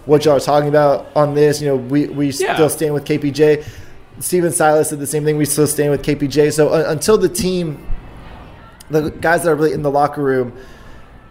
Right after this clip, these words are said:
Speaker 1: expressed that they're really out on K P J. I, I'm not too worried about it from that standpoint. We saw when he hit the game winner,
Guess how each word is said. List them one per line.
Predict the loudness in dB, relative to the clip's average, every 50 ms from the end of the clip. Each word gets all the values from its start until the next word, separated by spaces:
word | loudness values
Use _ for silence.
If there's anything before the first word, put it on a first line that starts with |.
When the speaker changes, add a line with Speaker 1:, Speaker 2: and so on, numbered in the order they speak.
| -6 -4
Speaker 1:
expressed | -4 -4 -4 -6 0 2 2 2 2 0 2
that | 0 0 0 -2 -8 -4 0
they're | 4 4 6 6 4
really | 4 2 2 2 0
out | 0 0 2 2
on | 0 -2
K | -2 -4 -4 -2
P | -2 -4
J. | 0 0 2 2 2 0
I, | 0 -2 -2 -2
I'm | -2 0
not | 2 2 2 2 0 -4
too | -4 -2 -2 0
worried | 0 0 0 0
about | 2 2 4 4 4
it | 2
from | 0 -4 0
that | 2 2 2 2 0
standpoint. | -2 -4 -2 2 2 2 2
We | 2 0
saw | 0 2 2 4
when | 4 2 0
he | 0
hit | -2 -2 -4
the | -2
game | 0 2 2 2 4
winner, | 2 2 2 2 0 0